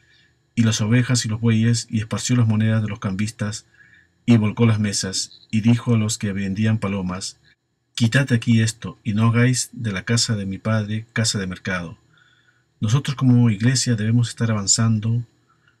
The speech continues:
como decía el apóstol Pablo en Filipenses capítulo tres, versículos del doce al catorce: "No que lo haya alcanzado ya, ni que ya sea perfecto, sino que prosigo por ver si logro asir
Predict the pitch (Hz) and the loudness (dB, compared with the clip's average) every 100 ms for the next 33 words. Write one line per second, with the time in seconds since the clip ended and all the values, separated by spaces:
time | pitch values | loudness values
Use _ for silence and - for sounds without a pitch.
0 | _ _ _ - 113 110 113 147 135 113 | _ _ _ 2 4 4 2 0 0 2
1 | 123 120 120 - 120 120 120 113 117 101 | 0 0 -2 0 2 4 2 2 -2 0
2 | 120 120 123 117 107 107 101 110 117 117 | 2 2 -2 -4 -2 -2 -2 0 0 0
3 | - 104 104 113 107 101 92 110 - 95 | -4 -8 -6 -4 -4 -6 -4 -2 -2 -4
4 | 90 107 107 - 127 - _ _ _ _ | -6 -6 -6 -6 -10 -20 _ _ _ _
5 | _ _ _ - 107 139 135 123 123 120 | _ _ _ -2 0 2 4 4 6 4
6 | 113 101 - 117 110 104 110 110 120 - | 2 -2 -2 -2 -2 -2 -2 0 -2 -6
7 | _ _ 110 107 - 104 110 - 110 - | _ _ -2 -2 -2 0 0 0 -2 -4
8 | - 104 - - 120 - _ - - 110 | -6 -6 -6 -12 -14 -16 _ -4 0 2
9 | 110 101 95 95 - 139 131 117 113 104 | 0 -2 -6 -6 -4 -2 0 0 -2 -6
10 | 92 - 113 113 117 - 98 120 131 117 | -8 -2 0 0 -2 -4 0 2 2 2
11 | - 120 113 | 2 0 0